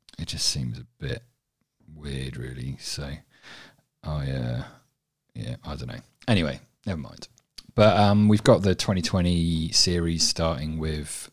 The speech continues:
South Africa very soon. So th-, all these little twenty twenty series that are gonna happen in the next six months before the World Cup, it's super important for all the teams 'cause they're, they're starting to figure out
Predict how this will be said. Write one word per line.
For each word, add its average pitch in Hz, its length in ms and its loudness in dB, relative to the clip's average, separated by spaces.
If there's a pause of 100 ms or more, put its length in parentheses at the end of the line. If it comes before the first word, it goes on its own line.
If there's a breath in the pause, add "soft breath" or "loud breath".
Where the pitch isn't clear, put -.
South - 280 -10
Africa 92 420 -6
very 82 220 -6
soon. 101 460 0
So 80 300 -2 (680 loud breath)
th-, 104 100 -10 (260)
all 139 200 4
these 139 260 6
little 107 240 6
twenty 95 320 6
twenty 85 760 4 (120)
series 87 480 2 (160)
that 67 100 -6
are 80 40 -6
gonna 80 180 0
happen 80 380 -4
in 78 40 -4
the 78 60 -4
next 78 300 -4
six - 400 -2
months 76 300 -4
before 80 300 -8
the 76 60 -6
World 76 280 -4
Cup, - 340 -6 (1200)
it's - 120 -4
super 107 340 2
important 80 560 -2
for 78 100 -8
all 76 120 -6
the 69 100 -12
teams 76 560 -6
'cause - 220 -8
they're, 80 240 -4
they're 76 120 -4
starting 85 540 2
to - 140 -8
figure 71 340 -4
out 67 300 -2